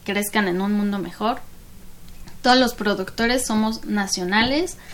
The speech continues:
la mayoría somos locales, y los productos que ahí van a encontrar son de primera mano. Es decir,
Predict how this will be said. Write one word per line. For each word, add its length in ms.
la 100
mayoría 460
somos 300
locales, 580
y 80
los 180
productos 640
que 100
ahí 100
van 160
a 20
encontrar 500
son 240
de 80
primera 380
mano. 220
Es 100
decir, 420